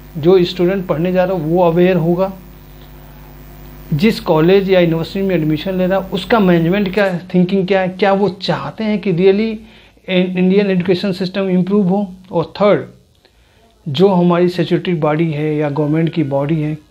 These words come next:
क्या really वो फॉलो अप लेते हैं कि हाँ, यहाँ पे चीज़ें हैं कि नहीं हैं।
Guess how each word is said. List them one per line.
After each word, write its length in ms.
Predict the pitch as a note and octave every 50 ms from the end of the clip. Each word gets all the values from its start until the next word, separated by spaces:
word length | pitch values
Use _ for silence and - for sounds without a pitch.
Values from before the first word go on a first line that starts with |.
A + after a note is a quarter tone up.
| _ _ -
क्या 200 | - G#3+ A3 G#3+
really 300 | F3+ D#3+ E3 F3+ G#3 A3+
वो 140 | A3 A3+ G#3
फॉलो 380 | - - - D3+ D3+ E3+ G3+
अप 120 | G#3+ G#3+ -
लेते 380 | C#3 B2+ C#3 C#3 D3 - B3+
हैं 300 | C4 A#3+ D#3+ A2+ - - - _ _ _ _ _ _ _ _ _ _ _ _ _ _ - -
कि 80 | F3+
हाँ, 180 | E3+ D3+ F3+ G3
यहाँ 200 | F#3 F3 E3+ F3
पे 120 | F3 F#3+
चीज़ें 320 | F3+ - F3+ E3 D#3+ G3 F3
हैं 200 | C#3+ D#3+ F3+ F3
कि 120 | F3 F3+
नहीं 240 | E3+ F3 F3+ F3+ E3
हैं। 260 | C3+ B2 - - -